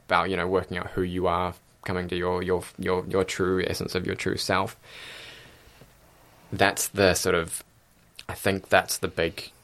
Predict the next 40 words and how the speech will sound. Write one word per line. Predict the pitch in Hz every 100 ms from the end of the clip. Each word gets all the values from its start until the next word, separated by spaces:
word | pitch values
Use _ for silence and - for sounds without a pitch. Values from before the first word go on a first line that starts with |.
| _
that's | - -
the | -
big | - -
problem. | - 87 90 92
Our, | 90 90 92
our | 90
lives | 87 92 92 95 95 - -
are | - 90 92
so | - 95 92 95
filled | - 98 92 -
with | 98 95
stimulation. | - 92 90 90 87 - - - -
We've | 92 -
got | - 50 50 - _ _ _ _ -
and, | 87 87
<laughs> |
and | 104 107 117 135 127 113 101
not | 107
to | - 110
sound | - 113 123 117
like | 113 113
a, | 107 - - - -
I |
guess, | 101 110
a | 123
broken | 107 110 117 107 104
record | 110 120 107
with | 101
the | 98
whole, | 101 101 101
you | 98
know, | 98 98
we're | 98 101
all | 104 101
very | 104 104
aware | 98 101 101
that | -
our | -
phones | 107 - 98 101 98
are, | - 110